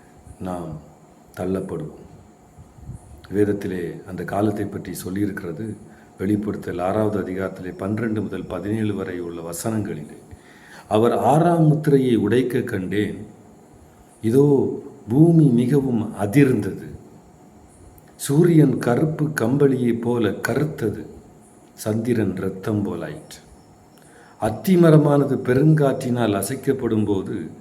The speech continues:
அதன் காய்கள் உதிர்கிறது போல வானத்தின் நட்சத்திரங்கள் பூமியிலே விழுந்தது.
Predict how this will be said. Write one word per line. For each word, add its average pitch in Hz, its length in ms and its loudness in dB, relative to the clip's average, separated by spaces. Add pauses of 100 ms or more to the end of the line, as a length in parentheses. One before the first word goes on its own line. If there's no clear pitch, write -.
(380)
அதன் 107 360 2
காய்கள் 156 480 2
உதிர்கிறது 123 680 2
போல 90 500 -6 (1500)
வானத்தின் 131 640 4
நட்சத்திரங்கள் 104 840 0
பூமியிலே 98 680 -2
விழுந்தது. 87 480 -10